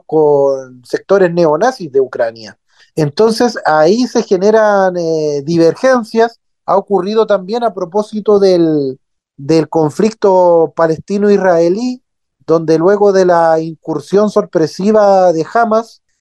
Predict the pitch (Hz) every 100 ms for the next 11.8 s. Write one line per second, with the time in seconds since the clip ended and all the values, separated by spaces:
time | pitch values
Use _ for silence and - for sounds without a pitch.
0 | _ 151 147 143 147 151 202 202 190 175
1 | - 208 214 208 202 - 147 151 147 139
2 | - - 156 143 160 220 262 240 226 214
3 | 208 202 202 196 196 190 190 - 185 -
4 | 226 240 254 _ _ _ _ 208 247 214
5 | 202 185 226 233 220 208 185 190 180 220
6 | 214 214 180 160 185 214 - _ _ -
7 | 190 214 - 175 170 165 160 156 151 151
8 | 156 190 240 220 - 220 202 180 185 175
9 | - 151 202 214 214 208 202 196 - -
10 | 202 208 196 196 208 214 202 185 170 156
11 | 151 156 156 151 143 127 180 185